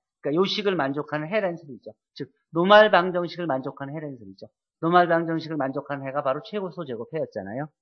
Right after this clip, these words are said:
음. 자, 그걸 가지고 네 점을 지나는 리스트 스퀘어 라인 한번 구해봅시다. 그러면 당연히 자연하죠. 네 점이 쭈루룩 있고 이제 그 B가 이렇게 주어지는데 네 점, 일,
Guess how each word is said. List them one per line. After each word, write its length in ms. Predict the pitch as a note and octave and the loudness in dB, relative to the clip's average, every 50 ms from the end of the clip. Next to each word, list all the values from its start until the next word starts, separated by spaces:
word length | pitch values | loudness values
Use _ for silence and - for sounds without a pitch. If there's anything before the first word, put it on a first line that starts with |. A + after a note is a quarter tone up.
| _ _ _ _ _ _ _ - | _ _ _ _ _ _ _ -20
음. 160 | F2 F2+ F2+ F#2 _ _ _ _ _ _ _ _ _ - - - _ _ - | -20 -20 -20 -20 _ _ _ _ _ _ _ _ _ -20 -20 -20 _ _ -10
자, 160 | - A#2+ B2 - - - _ _ - - - | -10 -8 -10 -10 -16 -20 _ _ -20 -12 0
그걸 200 | - F#3+ G3+ G3 | 6 8 10 10
가지고 440 | F3 F3 D#3+ G#3 G3+ E3 - - - - - | 10 8 8 8 6 4 4 4 -2 -10 0
네 300 | C#3 D3+ F3+ G3+ A#3 G#3+ | 6 10 12 12 12 12
점을 280 | A3+ A#3+ A#3 A3+ A3+ G#3 | 12 12 12 10 8 4
지나는 360 | - F3+ F#3 F#3 G3 G3+ F#3 | 4 6 6 6 8 6 6
리스트 360 | E3 G3+ A3+ A3 A3+ - A3+ | 6 6 6 6 4 0 -4
스퀘어 280 | G3 - - - F#3+ E3+ | -4 0 4 8 10 10
라인 260 | D#3 C#3+ D3 D3+ D3 | 12 12 10 10 8
한번 220 | C#3+ C3+ C3+ B2+ | 6 4 2 0
구해봅시다. 640 | - - A#2+ G#2+ F#2+ F#2 - - - - E2+ D#2+ - _ _ _ _ _ _ | -2 -2 -2 -2 -2 -4 -8 -12 -14 -14 -14 -14 -16 _ _ _ _ _ _
그러면 380 | - F#3 G#3 G#3 F3 C3+ - - - - | -2 0 4 4 4 2 2 -2 -8 0
당연히 240 | D#3 D#3+ F3 F3+ E3+ | 2 4 4 2 2
자연하죠. 520 | - C#3+ D3 D#3 D#3 C#3+ A#2+ G#2 G#2 G2 - - - - | 4 4 6 6 6 6 4 0 -2 -8 -14 -16 -6 2
네 220 | D#3 E3 F3+ F3 | 4 6 6 8
점이 260 | D#3+ E3 D#3+ E3 D3+ | 8 8 8 8 6
쭈루룩 360 | D#3+ F3 E3 D#3 D3 C#3+ A#2+ A2+ | 2 0 -4 -2 -2 -2 -2 -4
있고 340 | G#2+ - - - F3 - _ _ _ _ - | -8 -10 -8 -8 -8 -8 _ _ _ _ -14
이제 280 | B2 B2 B2 A#2 A2+ - - _ _ _ _ _ _ _ _ _ | -6 -2 0 0 0 -2 -10 _ _ _ _ _ _ _ _ _
그 260 | - B2+ A#2 A2+ A2 - | -2 0 0 0 0 0
B가 220 | D3 D3 B2 B2+ | 0 2 4 4
이렇게 220 | A#2 A2+ - - | 2 2 0 -8
주어지는데 680 | G#2 - A2 G#2 G2 - G#2 F#2+ F2+ E2+ F#2+ G#2+ C3+ C#3+ - _ _ _ _ _ _ _ _ _ _ _ _ _ _ _ - - - B2 | -10 -6 -6 -6 -6 -6 -10 -8 -8 -6 -6 -6 -6 -6 -8 _ _ _ _ _ _ _ _ _ _ _ _ _ _ _ -20 -14 -10 -6
네 160 | B2+ B2+ A#2 | -4 -4 -4
점, 240 | - G2+ G2 A2+ C3 | -6 -8 -8 -8 -8
일, 80 | A#2 | -10